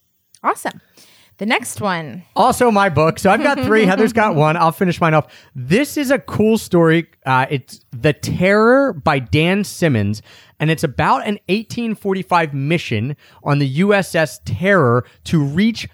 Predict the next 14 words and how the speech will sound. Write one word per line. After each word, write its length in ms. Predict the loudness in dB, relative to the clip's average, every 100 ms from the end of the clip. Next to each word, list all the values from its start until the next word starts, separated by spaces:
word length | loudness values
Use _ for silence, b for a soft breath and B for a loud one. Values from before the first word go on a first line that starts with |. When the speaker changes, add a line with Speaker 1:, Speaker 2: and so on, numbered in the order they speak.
| b
Speaker 2:
the 120 | -2
Northwest 960 | 0 0 0 0 -4 -8 -4 -4 -4 -12 -20 -20
Passage 580 | -6 -2 -2 -2 -8
for 180 | -8 -4
the 80 | -4
first 300 | -4 -4 -4
time. 240 | -6 -6 -6 b b _
What's 260 | -2 -2
cool 360 | -6 -6 -2 0
about 380 | 0 -2 -4 -6
this 160 | -6
book 480 | -4 0 0 0 -4 b b b -2
is 280 | 0 0
that 320 | -2 0 0